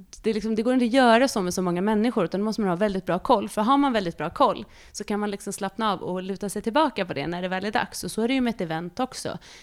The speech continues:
Det kan ju se väldigt avslappnat och lugnt ut på utsidan, men har man inte gjort liksom grundplaneringen och minutkörschemat så kommer det ju inte bli lugnt, för då kommer det vara saker som missas, det kommer vara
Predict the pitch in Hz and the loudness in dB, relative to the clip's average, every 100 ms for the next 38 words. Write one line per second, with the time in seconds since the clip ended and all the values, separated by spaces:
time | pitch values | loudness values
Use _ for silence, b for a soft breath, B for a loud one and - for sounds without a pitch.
0 | B 180 220 214 208 254 254 202 175 - | B -2 0 0 0 2 2 2 0 0
1 | 185 175 - 175 170 - 170 175 165 170 | 2 2 0 -2 -2 -4 -4 -2 -2 -4
2 | - 160 - - - - - - 185 180 | -4 -8 -8 -20 -20 -20 -20 -8 -6 -4
3 | 247 220 156 170 180 175 175 175 180 247 | -4 -2 -4 -4 -4 -2 -2 -4 -4 -4
4 | 240 B B B 196 247 - 160 170 180 | -4 B B B -4 -4 -6 -12 -10 -8
5 | 175 180 175 170 - - 202 208 220 202 | -6 -2 -4 -4 -10 -10 -4 0 0 -2
6 | 175 165 165 160 - - 185 185 196 180 | -4 -6 -8 -10 -12 -8 -4 0 0 0
7 | - 185 185 - 254 208 170 - 190 208 | -2 -4 -2 -2 -2 -2 -4 -8 -6 -2
8 | 220 175 160 175 254 226 120 170 - 180 | 0 0 -2 0 2 2 0 -6 -8 -6
9 | 208 190 180 165 160 - 160 233 - 262 | -4 -4 -4 -6 -6 -6 -4 -4 -4 -6
10 | 254 - 190 180 175 180 190 | -6 -8 -6 -6 -6 -8 -10